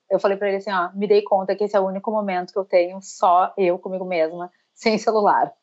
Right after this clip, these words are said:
Então, assim, não é sempre que dá, mas às vezes dá, né? Acho que esse é o momento. Cinco minutos, gurias, eu acho que de noite, quando ele tá com, fica cuidando da Estela,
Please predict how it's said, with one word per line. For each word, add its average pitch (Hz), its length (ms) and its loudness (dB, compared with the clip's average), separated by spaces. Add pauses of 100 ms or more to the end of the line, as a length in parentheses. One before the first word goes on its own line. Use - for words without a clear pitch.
(400)
Então, 233 140 4
assim, 240 160 2
não 240 160 4
é 262 60 2
sempre 247 440 0
que 269 120 -2
dá, 196 440 4
mas 220 160 -2
às 214 120 0
vezes 202 200 -4
dá, 165 300 0 (400)
né? 175 340 -6 (540)
Acho 185 220 0
que 220 80 2
esse 196 220 0
é 214 60 2
o 214 80 -2
momento. 185 600 -6 (120)
Cinco 311 480 2
minutos, 240 680 0
gurias, 196 340 4
eu 202 120 4
acho 202 260 2
que 220 140 -8
de 208 160 2
noite, 202 560 0
quando 214 220 -2
ele 202 220 2
tá 214 120 2
com, 202 460 -6
fica 202 140 0
cuidando 185 420 0
da 180 100 4
Estela, 170 600 2